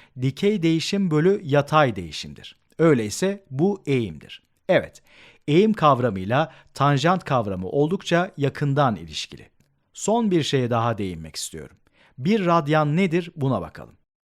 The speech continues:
Bir radyan kaç derecedir? Bu dönüşümü sadece birimler kullanarak yapabiliriz.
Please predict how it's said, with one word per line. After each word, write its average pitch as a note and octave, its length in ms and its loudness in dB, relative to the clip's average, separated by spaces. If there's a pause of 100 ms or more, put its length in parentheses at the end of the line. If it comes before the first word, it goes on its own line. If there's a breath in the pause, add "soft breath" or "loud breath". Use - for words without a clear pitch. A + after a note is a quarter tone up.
(200)
Bir F#3 240 0
radyan D#3 480 4
kaç G3+ 360 -2
derecedir? G#2 640 -6 (680 soft breath)
Bu G#3+ 180 0
dönüşümü C#3+ 540 2
sadece D#3 640 0
birimler C#3+ 520 2
kullanarak C3 600 0
yapabiliriz. C3 720 -4